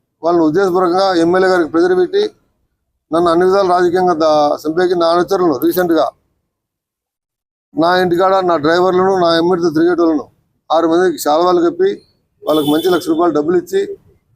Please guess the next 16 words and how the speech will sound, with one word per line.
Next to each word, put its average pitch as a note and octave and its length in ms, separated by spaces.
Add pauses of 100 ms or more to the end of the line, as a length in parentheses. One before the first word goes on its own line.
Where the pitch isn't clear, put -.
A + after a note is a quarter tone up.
(800)
నన్ను F3 220
అంతమంది G3 380
చాలనుకుంటాడేమో G3+ 640
అర్థం F#3+ 220
కావడం F#3+ 160
లేదు F#3 120
ప్రభాకర్ E3+ 240
రెడ్డి. C#3+ 160
అతని D3 200
మాట F3 200
వినలేదని E3+ 400 (1120)
నా D3 60
గన్మెన్ E3 420
రాకుండా F#3+ 340
అడ్డుకుంటున్నాడు, G#3 680 (840)
ఆ? A3+ 160